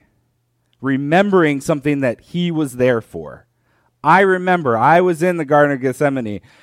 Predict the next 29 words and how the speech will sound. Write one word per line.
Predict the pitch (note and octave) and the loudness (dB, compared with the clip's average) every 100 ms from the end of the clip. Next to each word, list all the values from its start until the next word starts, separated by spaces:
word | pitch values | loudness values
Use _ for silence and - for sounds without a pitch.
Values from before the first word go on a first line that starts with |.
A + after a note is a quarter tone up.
| _ - _ | _ -20 _
and | B2+ C#3 | -4 0
I | D3 F3+ F#3+ | 2 4 4
only | F#3 G#3+ G#3 | 2 0 2
had | G3 | 2
my | G3 F3 | 2 -2
tunic | - A#3 A#3 G3 D#3 | -2 -2 -2 -2 0
that | E3+ | 0
night | D#3 D#3+ D3 | 2 -2 -2
for | |
some | D#3 F3 D#3+ | -6 -4 -2
reason, | D#3+ D#3 D3+ C#3 | -2 -2 -4 -4
and | A#2+ | -6
they | A2+ | -6
grabbed | G2 C#3+ D#3+ D3+ | -2 2 2 2
me, | D3+ | -2
and | B2+ | -2
I | A2+ | -4
ran | G#2 C3 C3 | -4 -4 -2
away, | B2 G#2+ E2+ - _ - | -2 -4 -4 -12 _ -10
and | A2+ | -8
I | G#2+ | -6
was | G2 | -8
naked." | G2+ G2+ - - | -8 -8 -10 -12
That's | - D3 - - _ _ _ | -2 -2 -2 -10 _ _ _
the | A#2 | -12
thought. | A2 G2+ F2+ - _ _ - | -6 -2 -2 -4 _ _ -12
I | A#2 | -8
don't | A2 | -6
know. | E2+ D#2 | -8 -12